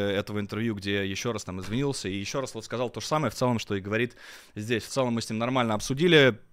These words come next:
так скажем, по телефону пожали руки, всё, все наши там недосказки были исчерпаны». Он просто сказал, что вот я там, э, реально там сидел и чё-то завидовал всем, на всех злился и так далее. А, суть не в этом.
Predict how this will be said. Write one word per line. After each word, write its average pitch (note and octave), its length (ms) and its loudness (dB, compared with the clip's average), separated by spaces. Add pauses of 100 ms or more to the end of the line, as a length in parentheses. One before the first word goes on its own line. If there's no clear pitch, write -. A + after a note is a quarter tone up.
так A#2 120 4
скажем, A2+ 340 2
по A2+ 240 0
телефону A#2 500 -6
пожали A2+ 340 -2
руки, C3+ 380 -2 (320)
всё, G2 320 0
все A#2 240 -2
наши A2+ 380 -2
там G2 580 -6
недосказки A2 840 -2
были G#2 580 -2
исчерпаны». F#2+ 720 0
Он G#2 220 0
просто - 340 -8
сказал, A2+ 320 -4
что F2 160 -10
вот A#2 320 -6
я F#2+ 180 -4
там, F2+ 220 -10 (520)
э, F#2+ 280 2
реально A#2 300 0
там F#2 180 -6
сидел A#2 480 0
и F2+ 320 -2 (100)
чё-то - 280 -10
завидовал A2+ 520 0
всем, G2+ 300 -2
на F2+ 80 -4
всех F2+ 260 -4
злился A2+ 560 -2
и F2 120 -4
так G#2 180 -2
далее. F#2 300 -2 (400)
А, G#2+ 240 4
суть - 240 -2
не C#3 60 2
в C#3+ 40 2
этом. B2+ 260 4